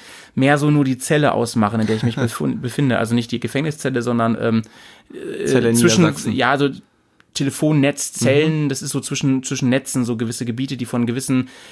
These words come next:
Speaker 1: äh, Masten abgedeckt sind.
Speaker 2: Mhm.
Speaker 1: Und dadurch kann ich ungefähr sagen, ich bin, also ich bin zum Beispiel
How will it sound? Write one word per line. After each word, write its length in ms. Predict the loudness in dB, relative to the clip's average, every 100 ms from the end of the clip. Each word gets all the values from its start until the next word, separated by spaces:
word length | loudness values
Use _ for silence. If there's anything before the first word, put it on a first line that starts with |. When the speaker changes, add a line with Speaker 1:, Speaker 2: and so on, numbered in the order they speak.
| -10
Speaker 1:
äh, 200 | 0 2
Masten 480 | 4 2 0 -6 -6
abgedeckt 500 | -8 -8 -6 -4 -6
sind. 180 | -2 0
Speaker 2:
Mhm. 40 | 0
Speaker 1:
Und 60 |
dadurch 180 | -2 -2
kann 100 | -4
ich 140 | 0
ungefähr 420 | 2 4 4 0 0
sagen, 300 | 0 0 -4
ich 180 | -4
bin, 240 | -2 0 -2
also 200 | -4 -8
ich 120 | -6
bin 140 | -6
zum 120 | -6 -6
Beispiel 440 | -6 -6 -4